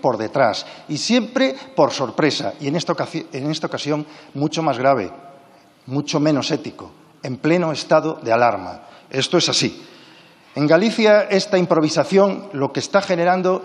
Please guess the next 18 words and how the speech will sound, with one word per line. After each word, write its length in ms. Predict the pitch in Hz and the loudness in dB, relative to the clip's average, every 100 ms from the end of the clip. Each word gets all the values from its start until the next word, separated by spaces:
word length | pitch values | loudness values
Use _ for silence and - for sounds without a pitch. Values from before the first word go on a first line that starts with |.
| - - - | -10 -14 -8
es 120 | 151 | -6
que 140 | - | -2
más 240 | 151 190 196 | 2 2 2
de 80 | 196 | 0
cuarenta 380 | 170 165 156 | 2 2 2
mil 160 | 156 175 | 0 0
puestos 320 | 170 156 165 | -2 -2 -4
de 100 | 143 | -4
trabajo 400 | 139 139 151 143 | 0 2 2 0
de 80 | 127 | -4
este 220 | 139 147 | -6 -8
sector 320 | - 120 147 | -8 -4 -2
agroalimentario 680 | 131 120 123 117 120 143 139 | 0 0 -2 -4 -2 -2 -2
marítimo 460 | 131 123 135 147 147 - - - - | -4 -6 -6 -8 -8 -12 -20 -20 -16
se 160 | - | -14
puedan 360 | - 175 170 156 | 0 2 4 4
ver 140 | 165 | 2
abocados 560 | 147 135 165 165 160 | 4 2 2 2 0